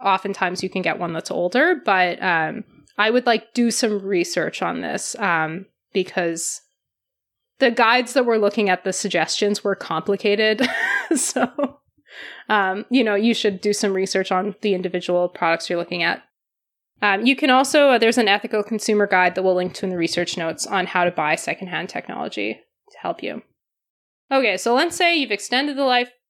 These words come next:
the lifespan of your phone. You don't want to buy used or refurbished, um,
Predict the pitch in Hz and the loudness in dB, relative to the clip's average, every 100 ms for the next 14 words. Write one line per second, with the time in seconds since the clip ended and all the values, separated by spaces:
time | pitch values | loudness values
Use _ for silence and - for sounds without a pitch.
0 | _ 214 202 196 - - 208 196 180 - | _ -2 -2 -2 -8 -4 -2 -2 -6 -2
1 | 285 285 277 285 262 _ _ _ - 233 | 0 2 0 -2 -4 _ _ _ -6 -4
2 | 247 262 269 262 247 240 226 220 220 208 | 2 2 2 2 2 4 2 2 -2 -4
3 | 208 196 196 196 190 190 185 - - - | -4 -4 -2 0 2 2 0 -2 -10 -4
4 | 185 170 165 175 | -2 0 -2 -6